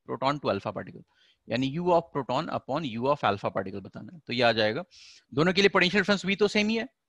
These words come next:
तो ये आ जाएगा under root of, देखो क्या बनेगा, Q of proton upon Q of alpha particle ये बनेगा, और मास में इनवर्स रेशियो है, तो ये आ जाएगा mass of alpha particle upon mass of proton,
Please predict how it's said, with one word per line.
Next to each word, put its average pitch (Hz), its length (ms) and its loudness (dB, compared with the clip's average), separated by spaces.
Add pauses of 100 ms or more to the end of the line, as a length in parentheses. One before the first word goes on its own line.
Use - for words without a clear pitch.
(200)
तो 127 40 -4
ये 123 60 4
आ 117 80 6
जाएगा 131 300 4
under 127 220 0
root 131 240 -6
of, 247 60 -8 (640)
देखो 131 180 -4
क्या 147 140 0
बनेगा, 147 300 -4 (220)
Q 165 240 -2
of 160 200 2
proton 151 340 2
upon 151 300 -2
Q 147 200 0
of 143 140 0
alpha 143 260 0
particle 165 360 0 (160)
ये 127 60 -2
बनेगा, 151 320 -6 (500)
और 127 120 0
मास 147 320 4
में 165 60 0
इनवर्स 160 340 2
रेशियो 143 260 -2
है, 214 100 -6
तो - 120 -12
ये 123 80 2
आ 117 100 4
जाएगा 123 220 -2
mass 117 440 -2
of 147 240 -4 (440)
alpha 120 400 0
particle 139 400 0
upon 131 340 -6
mass 98 280 -6
of 262 60 -8 (540)
proton, - 340 -12